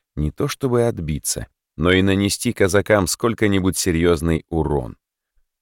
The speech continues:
Не спасли османов ни храбрость янычар, ни хитромудрость посла Кантакузина. Под ливнем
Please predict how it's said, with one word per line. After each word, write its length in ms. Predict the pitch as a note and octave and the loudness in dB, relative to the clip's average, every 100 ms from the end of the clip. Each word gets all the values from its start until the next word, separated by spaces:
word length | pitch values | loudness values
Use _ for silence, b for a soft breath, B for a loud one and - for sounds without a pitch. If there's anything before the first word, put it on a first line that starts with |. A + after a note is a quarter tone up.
| _ | _
Не 220 | - F#2+ | -2 0
спасли 460 | F2+ - G#2+ - A#2 | 0 0 0 2 2
османов 640 | G#2+ - G#2 G2 F2 - | 2 2 2 2 2 0
ни 80 | F#2+ | -4
храбрость 580 | F#2 C3 C3 F2+ D#2+ - | 0 2 4 4 0 -2
янычар, 720 | F2+ F2 D#2 - A2+ B2+ G2+ _ _ _ - | 0 0 -2 -2 0 0 -2 _ _ _ -4
ни 160 | G2 G#2+ | -2 -2
хитромудрость 1040 | - C#3 B2+ B2+ A2 G#2+ G2+ G#2+ - - - | -4 -4 0 2 2 0 2 2 0 -6 0
посла 480 | F2 - F2 G2 | 2 2 2 2
Кантакузина. 1000 | - F#2+ F#2 G2 G2 D2+ D2+ C2 B1 G#1 - _ _ _ _ _ _ | 2 -2 0 -2 -2 -2 -4 -4 -8 -12 -16 _ _ _ _ _ _
Под 240 | - D2+ C#2+ | -4 -2 0
ливнем 500 | E2+ F2+ D2+ D#2 | 0 0 0 -2